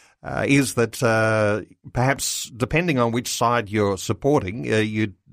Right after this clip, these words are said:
you know, you support one and you say, "Well, oh, Dawkins was the winner of that one," or "Mackay was the winner of that one,"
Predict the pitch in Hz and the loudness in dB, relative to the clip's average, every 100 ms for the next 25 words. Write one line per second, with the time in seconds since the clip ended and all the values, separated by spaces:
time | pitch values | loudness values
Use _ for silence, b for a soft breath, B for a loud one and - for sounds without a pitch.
0 | _ 117 107 113 110 107 - 104 - 110 | _ -2 0 0 0 0 -2 0 0 2
1 | 104 120 120 104 107 98 107 104 104 b | 2 2 0 -2 -4 0 2 2 0 b
2 | b - 98 87 127 131 101 90 95 87 | b -10 -6 0 0 0 -4 -4 -6 -4
3 | 90 104 90 90 104 80 78 85 82 b | -2 0 0 0 0 -2 -6 -6 -8 b
4 | 110 107 139 127 110 104 87 101 104 90 | -6 0 2 2 2 0 -2 0 0 0
5 | 87 92 113 - - - | -4 -2 -4 -4 -12 -14